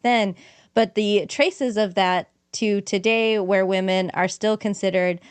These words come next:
less than and second-class citizens and not listened to, this is all a product of that polygamy. So it's still, it's still harming people.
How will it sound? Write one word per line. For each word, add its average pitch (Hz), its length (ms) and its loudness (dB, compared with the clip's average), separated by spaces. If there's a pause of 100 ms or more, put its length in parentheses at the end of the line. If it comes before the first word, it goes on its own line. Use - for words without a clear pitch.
(180)
less 196 300 2
than 180 400 -2
and 180 220 -2
second-class 185 560 -2
citizens 175 520 -6
and 175 140 -4
not 175 200 0
listened 190 400 -4
to, 175 260 -2 (280)
this 240 220 -2
is 233 140 -2
all 208 240 4
a 196 100 0
product 208 720 -2 (300)
of 214 200 4
that 196 200 0
polygamy. 214 500 0
So 190 180 -2
it's 196 160 -2
still, 240 520 -2 (100)
it's 196 180 -2
still 226 300 0
harming 240 400 0
people. 170 520 -4